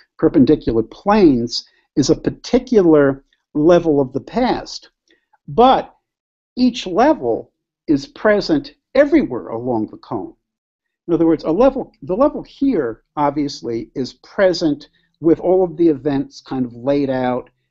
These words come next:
um, in, um, in a broad area. But when you get toward the tip of the cone,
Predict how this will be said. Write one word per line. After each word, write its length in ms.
um, 500
in, 360
um, 460
in 100
a 40
broad 420
area. 520
But 340
when 120
you 80
get 220
toward 260
the 80
tip 280
of 140
the 80
cone, 460